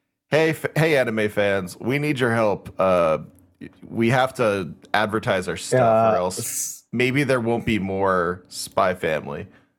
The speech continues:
Speaker 2: Yeah. <laughs> Real hard Scrabble. Well, yeah. Uh, three thousand yen, which is about twenty-three do-, oh, it, on Kickstarter just says about twenty-three dollars. Uh,
Speaker 1: Mm-hmm.
Speaker 2: uh, the, for the tier three, you get access to the Discord, your name on the website, you get a digital card from the Wit Studio creators.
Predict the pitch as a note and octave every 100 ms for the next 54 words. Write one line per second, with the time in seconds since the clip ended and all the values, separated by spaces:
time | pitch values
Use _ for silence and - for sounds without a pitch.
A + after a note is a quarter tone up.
0 | _ _ _ A2 - - A#2+ - - -
1 | - D3 _ _ G#2 B2 F#3+ D3+ D3 B2+
2 | A#2+ G2+ C3 A#2 - - - - A#2+ A#2
3 | A#2+ A2+ - D3+ E3 D#3+ D#3 D3 C#3 B2
4 | A#2+ A#2+ A2+ F#2+ F#2 F#2 F2+ F#2+ F2+ G2
5 | F2+ F2+ E2+ F2 - D#2+ D2 C#2 _ _
6 | _ D2+ C2+ C2+ B1+ D#2+ - D2+ C2+ C2
7 | C2+ - B1+ C2 B1 - C#2+ C#2 D2 C#2
8 | C#2 C#2 D2+ - G#2 G#2+ F#2+ F2+ - _
9 | D3+ C3+ G2+ F#2+ G#2 G2+ A#2+ G2+ G2+ -
10 | C#3+ C#3+ C3+ C#3+ D3 D#3 D#3+ E3 - -
11 | G2+ A2+ A#2+ A#2+ B2 B2 - A2+ G2 A#2
12 | - A#2 G#2 F2+ F#2 G#2 G#2+ A#2 A#2 G#2
13 | G2+ G#2+ A2 A#2+ F#2 E2+ F#2+ F#2 G2+ E2+
14 | - A#2 A2 B2 A#2 - - A2 G#2+ F#2
15 | D#2+ C#2 - G2 G2 F2+ E2+ E2+ D#2+ F#2+
16 | - - G2 G2 F2+ G2+ F2 F#2 F2 D#2
17 | C#2 - -